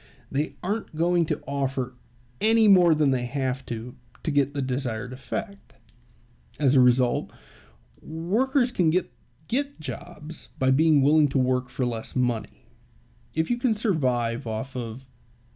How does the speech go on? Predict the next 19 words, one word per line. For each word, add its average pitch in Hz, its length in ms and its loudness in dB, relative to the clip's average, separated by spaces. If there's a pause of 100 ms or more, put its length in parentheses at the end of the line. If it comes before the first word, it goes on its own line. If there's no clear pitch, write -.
(220)
ten 202 240 0
thousand 165 360 2
dollars 120 640 -4
less 123 400 -2
per - 320 -4
year 120 420 -2
than 117 200 -4
somebody 123 440 -2
else, - 440 -6 (600)
that's 208 220 0
going 208 240 2
to 156 60 2
make 139 260 0
you 131 160 2
a 113 60 -2
very 175 600 0
attractive 127 680 -2
prospective 117 640 -6
hire. - 440 -6